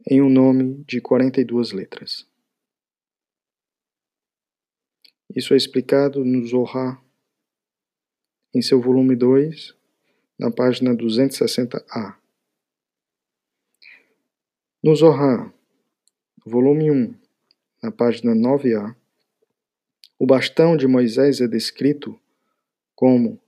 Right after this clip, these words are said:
irradiando o nome gravado em todas as direções, com a radiância do sábio,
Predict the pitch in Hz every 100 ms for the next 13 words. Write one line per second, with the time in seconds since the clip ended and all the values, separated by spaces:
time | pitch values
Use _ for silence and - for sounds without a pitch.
0 | _ - 135 143 131 110 120 131 135 139
1 | _ _ _ _ - 139 127 123 120 120
2 | 120 120 117 113 101 92 - _ _ _
3 | _ - 127 123 156 151 139 131 135 123
4 | - 117 113 117 - - _ _ _ -
5 | 143 131 139 127 135 - 117 110 135 -
6 | 131 131 113 95